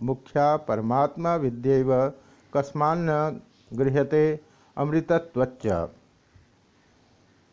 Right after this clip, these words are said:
पूर्व पक्ष, यहाँ विद्या शब्द से मुख्य परमार्थ विद्या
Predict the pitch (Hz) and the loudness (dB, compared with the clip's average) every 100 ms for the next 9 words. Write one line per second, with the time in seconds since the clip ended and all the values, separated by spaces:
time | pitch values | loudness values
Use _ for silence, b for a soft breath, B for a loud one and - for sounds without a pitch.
0 | _ _ 165 165 117 104 - - 131 151 | _ _ 0 0 2 -4 -4 -4 0 0
1 | 170 156 151 185 185 185 160 160 165 170 | 2 0 2 2 2 2 -2 0 -2 0
2 | 135 151 - 170 - 117 120 147 151 147 | 0 -2 -2 -4 -2 0 2 2 0 -2
3 | 135 117 135 135 | -2 0 0 0